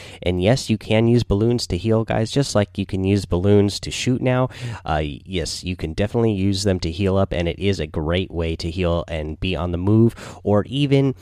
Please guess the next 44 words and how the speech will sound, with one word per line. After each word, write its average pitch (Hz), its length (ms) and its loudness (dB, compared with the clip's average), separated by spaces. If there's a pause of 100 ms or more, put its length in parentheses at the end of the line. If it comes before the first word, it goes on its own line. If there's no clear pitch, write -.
(400)
uh, 90 220 4
just 95 280 -2 (120)
get - 160 2
yourself 110 400 2
out 101 140 2
of 92 80 2
sight. 92 260 0
You 67 100 -4
know, 80 140 2
if - 160 -2
you 92 200 0 (120)
pop 95 260 2
three 101 220 -2
balloons 107 680 0 (640)
or 82 160 4
inflate 104 420 0
three 113 180 -2
balloons, 104 580 4
then 87 160 2
you're 85 120 0
gonna 73 120 -2
float 98 320 4
up 92 180 0
really 98 260 0
high, 98 480 -2
up, 87 260 -6 (120)
up - 180 -12
towards 87 220 -4
the 87 60 -14
top, 110 340 2
and 95 160 0
you 92 60 -2
could 85 100 -6
be 85 100 -2
healing 110 440 4
while 98 160 4
you're 95 120 2
doing 98 300 2
that. 95 240 2 (500)
And, 82 440 0
uh, 80 280 0
you 82 140 -6
know, 78 220 -2 (680)
um, 71 440 -6